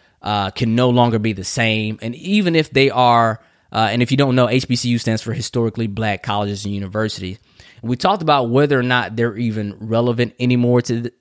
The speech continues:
this day. Uh, we talked about how high income earners, uh, who graduate with, uh, master's degrees and, and, uh, uh, upper, um, what do you call it? Those upper echelon degrees that give you high income. How even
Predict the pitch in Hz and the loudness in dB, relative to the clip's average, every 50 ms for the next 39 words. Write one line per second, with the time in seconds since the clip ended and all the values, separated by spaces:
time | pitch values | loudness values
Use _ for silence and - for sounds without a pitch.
0 | _ - 98 120 127 127 117 117 127 127 127 127 131 131 _ _ _ - - - | _ -10 -4 -2 -2 -2 0 2 2 4 4 2 0 -4 _ _ _ -20 -20 -20
1 | _ _ _ - 107 113 110 104 101 110 117 120 135 135 139 135 127 - 139 139 | _ _ _ -4 -2 0 0 0 -2 -2 0 2 4 4 4 4 4 2 2 2
2 | 139 139 139 127 143 151 147 139 113 - - 139 131 131 131 - - 123 131 127 | 2 2 0 0 2 2 2 2 0 0 0 2 2 2 2 2 0 -2 -2 0
3 | - 131 123 110 117 123 123 120 123 123 123 123 - - - - 107 101 98 95 | 0 0 0 2 2 2 2 2 2 0 0 -2 -6 -10 -8 -6 -4 -2 -2 -2
4 | 92 90 117 127 120 117 107 110 120 120 117 117 117 120 117 113 107 107 110 107 | -2 -2 -2 0 -2 -2 0 0 2 2 2 2 2 2 2 2 2 0 0 0
5 | 104 - 87 - - 101 104 107 107 107 - 117 110 107 110 104 107 104 107 107 | 0 -2 -4 -6 -4 -2 0 0 0 0 -2 -4 -2 -2 -2 -2 0 2 2 4
6 | 107 107 104 101 98 87 82 98 98 90 - - 95 90 95 98 - _ - 104 | 4 4 2 2 -2 -2 -2 -2 -2 -2 -4 -6 -6 -4 -6 -8 -8 _ -4 -2
7 | 101 98 - - _ - 117 - - 117 110 107 107 104 - - - - - - | 0 0 -2 -2 _ 0 2 2 4 4 4 4 4 2 0 -6 -18 -20 -20 -20
8 | _ _ - - - - - - - - - - - _ _ _ _ _ _ _ | _ _ -10 -8 -8 -8 -8 -8 -12 -14 -16 -18 -20 _ _ _ _ _ _ _
9 | _ - - _ _ _ - 120 113 107 104 98 107 90 87 90 92 - - 110 | _ -14 -14 _ _ _ -2 -2 0 0 -2 -2 -2 -4 -4 -6 -8 -8 -6 -6
10 | 107 101 - - 143 135 135 123 127 127 - - 123 117 117 117 104 110 110 113 | -6 -6 -4 -2 -2 0 2 4 4 4 4 2 2 2 0 0 0 -2 0 0
11 | 117 117 117 110 113 107 104 92 - - 113 117 113 110 113 110 107 113 113 104 | 2 2 2 2 0 0 -2 -2 -6 -6 -4 -4 -2 -2 -4 -2 -2 0 0 0
12 | 107 117 127 131 131 - 104 98 95 98 - - - - - _ - - 147 151 | 0 -2 -4 -4 -6 -8 -8 -8 -8 -10 -12 -18 -20 -20 -20 _ 0 0 2 2
13 | 143 156 170 170 151 147 | 2 0 -2 -2 -2 -2